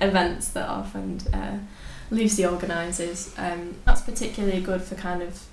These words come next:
uh, s-, like, less well-known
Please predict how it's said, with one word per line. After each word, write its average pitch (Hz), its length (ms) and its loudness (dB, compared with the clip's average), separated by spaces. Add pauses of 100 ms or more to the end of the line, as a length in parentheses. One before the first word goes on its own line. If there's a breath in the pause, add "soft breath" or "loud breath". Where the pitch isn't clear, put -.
(100)
uh, 185 400 -6 (920)
s-, - 240 -10 (100)
like, 190 260 -6
less 190 320 -2
well-known 185 680 0